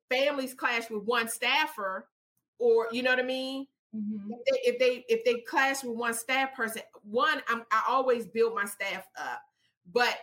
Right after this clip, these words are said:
Speaker 1: if, if there is something and you have not let me know what that is, I
Speaker 2: Mm-hmm.
Speaker 1: can't help you. I need to be able to assist you. You know what I mean? So it's like,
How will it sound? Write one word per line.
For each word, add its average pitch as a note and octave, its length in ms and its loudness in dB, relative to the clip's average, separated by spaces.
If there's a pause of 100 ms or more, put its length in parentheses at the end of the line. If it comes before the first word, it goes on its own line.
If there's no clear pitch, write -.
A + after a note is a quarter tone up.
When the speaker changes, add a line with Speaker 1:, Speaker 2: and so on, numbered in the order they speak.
(120)
Speaker 1:
if, B3 220 4 (580)
if C#4 220 0 (380)
there B3+ 240 4
is D4+ 200 -6
something C#4 440 -2
and A3+ 100 -4
you C4 140 -2
have A#3 160 -2
not A3+ 260 0
let A3+ 180 0
me A3 180 -4
know A3 640 2
what B3+ 340 2
that A#3+ 160 2 (120)
is, C4+ 400 -4 (180)
I B3+ 220 4
Speaker 2:
Mm-hmm. - 180 -8
Speaker 1:
can't - 220 -4
help D4 320 0
you. F3 300 -6 (160)
I B3 140 2
need C#4 240 -6
to D4 80 -4
be C4 160 0
able B3 260 4
to A#3+ 240 -10
assist D4 520 -10
you. C3 220 -14 (300)
You A#3+ 100 0
know B3+ 60 4
what B3+ 100 2
I C4 60 -2
mean? C4 140 -2
So B3+ 200 0
it's B3+ 160 0
like, A3+ 300 0